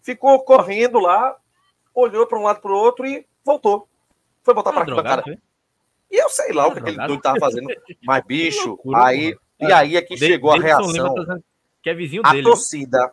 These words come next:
Speaker 1: a torcida tava revoltada de tal modo que quando ele queria voltar, a turma queria pegar ele no, no, no pau. Mas, tipo, mas, pe-, um bicho, teve hora que seguraram a camisa dele.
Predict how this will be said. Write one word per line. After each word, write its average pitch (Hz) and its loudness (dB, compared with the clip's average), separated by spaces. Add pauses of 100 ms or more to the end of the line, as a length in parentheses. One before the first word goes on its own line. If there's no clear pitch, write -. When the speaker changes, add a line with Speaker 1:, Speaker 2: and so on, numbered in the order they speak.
(140)
Speaker 1:
a 135 -4
torcida 170 -4
tava 160 0
revoltada 147 2
de 139 -14
tal 226 4
modo 113 -4 (420)
que 170 -20
quando 220 -2
ele 240 -2
queria 214 0
voltar, 202 4 (480)
a 165 2
turma 170 -8
queria 156 -4
pegar 139 -2
ele 120 -6
no, 127 -14
no, 120 -8
no 123 -10
pau. 95 -6 (460)
Mas, 214 -2
tipo, - -18
mas, 190 0
pe-, 214 -6
um 156 -14
bicho, 165 -12
teve 180 -2
hora 175 4
que 175 -10
seguraram 180 6
a 156 -6
camisa 165 0
dele. 107 -8